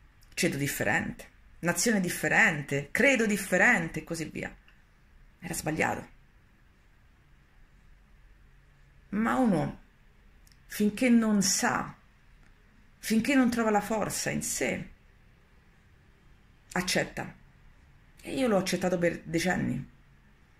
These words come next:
E mi sono sentita in colpa, mi sono sentita sbagliata.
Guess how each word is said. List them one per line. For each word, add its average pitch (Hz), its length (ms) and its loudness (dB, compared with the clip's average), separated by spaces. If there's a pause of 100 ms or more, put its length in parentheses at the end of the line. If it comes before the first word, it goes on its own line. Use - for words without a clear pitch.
(360)
E 170 100 -2
mi 196 80 6
sono 277 160 2
sentita 254 260 2
in 214 100 2
colpa, 151 500 -6 (640)
mi 170 120 -6
sono 208 180 0
sentita 190 280 0
sbagliata. 165 720 -2